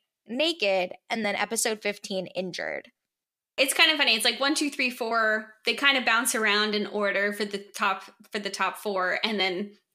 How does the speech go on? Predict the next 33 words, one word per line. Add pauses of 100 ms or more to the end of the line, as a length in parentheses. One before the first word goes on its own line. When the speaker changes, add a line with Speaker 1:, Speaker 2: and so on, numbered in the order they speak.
Speaker 2:
Injured
was
a
very
popular
podcast
of
ours. (800)
Top (220)
countries
that
listen
to
our
podcast (120)
are
the
United
States,
which
is
where
we're
based,
so
that (340)
makes
sense. (420)
But
then
there's
also
Australia,